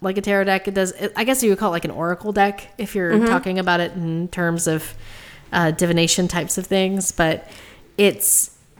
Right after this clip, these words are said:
Speaker 1: different in that it doesn't tell you, like, about the future or anything. It just has
Speaker 2: Mm-hmm.
Speaker 1: different, like, you pull a card and it has different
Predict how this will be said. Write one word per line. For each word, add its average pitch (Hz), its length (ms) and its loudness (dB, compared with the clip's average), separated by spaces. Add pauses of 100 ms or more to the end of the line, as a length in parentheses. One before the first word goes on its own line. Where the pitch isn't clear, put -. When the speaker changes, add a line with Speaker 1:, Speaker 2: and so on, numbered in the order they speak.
(160)
Speaker 1:
different 302 560 4
in 208 220 -2
that 185 300 4
it 190 120 -8
doesn't 226 400 -2
tell 269 160 -2
you, 208 300 0
like, 175 180 0
about 175 300 -2
the 156 60 -10
future 269 520 -4
or 233 40 0
anything. 285 500 -2
It 208 100 -2
just 202 180 -4
has 185 360 2
Speaker 2:
Mm-hmm. 233 80 0
Speaker 1:
different, 185 500 -4
like, 185 140 -10
you 196 100 0
pull 202 220 0
a 180 40 -2
card 175 500 2 (320)
and 190 140 0
it 185 40 2
has 180 280 2
different 175 580 -4